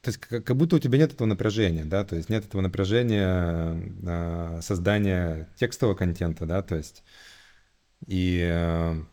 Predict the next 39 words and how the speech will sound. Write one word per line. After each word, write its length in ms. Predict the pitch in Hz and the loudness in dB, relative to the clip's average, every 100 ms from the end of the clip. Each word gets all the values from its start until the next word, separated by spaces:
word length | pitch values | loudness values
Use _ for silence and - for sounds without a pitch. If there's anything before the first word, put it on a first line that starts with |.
| - 87 - | -18 -14 -2
помню, 220 | 98 95 | 0 0
там 220 | 95 90 | 0 -2
был 220 | 87 90 | 0 0
этап, 240 | 85 98 - | 0 -2 0
когда 180 | 98 85 | -2 -2
ты 80 | 87 | -4
такая, 280 | 87 90 | -2 0
"Вот, 260 | 87 113 98 | 2 0 0
надо 200 | 98 87 | 0 0
что-то 180 | - - | -2 -2
в 40 | 95 | 2
рилсах, 320 | 139 135 92 | 2 0 -4
надо 220 | 85 90 | -2 0
разобраться", 500 | 87 85 85 82 107 | 0 2 0 0 -2
и 40 | |
ты 60 | 110 | -2
там 140 | - 80 | -2 0
просто 420 | 98 95 87 80 | -2 -2 -4 -4
фигачила 680 | - 92 98 95 82 80 78 - | -4 -2 -2 -2 -2 -4 -6 -6
по, 420 | 82 82 82 80 - - - _ _ _ _ | -4 -2 -4 -8 -14 -20 -20 _ _ _ _
по 140 | 110 95 | 4 4
рилсу 340 | 98 92 95 | 4 0 -2
в 80 | 85 | -2
день, 300 | 101 123 135 - _ _ _ _ 101 | 0 0 -2 -10 _ _ _ _ -4
ну, 180 | 85 78 | -4 -4
и 120 | 76 80 | -6 -8
что-то 180 | 101 | -8
из 40 | 92 | -8
этого 120 | 90 | -8
получалось. 360 | 95 92 95 80 | -6 -4 -2 -4
То 80 | 85 | -6
есть 80 | - | -2
как 160 | 123 117 | -2 -2
у 40 | |
тебя 240 | 113 110 | 0 2
эта 140 | 98 87 | 2 0
штука, 300 | - - 90 | -8 -6 -4
то 80 | 101 | -4
есть 140 | - | -6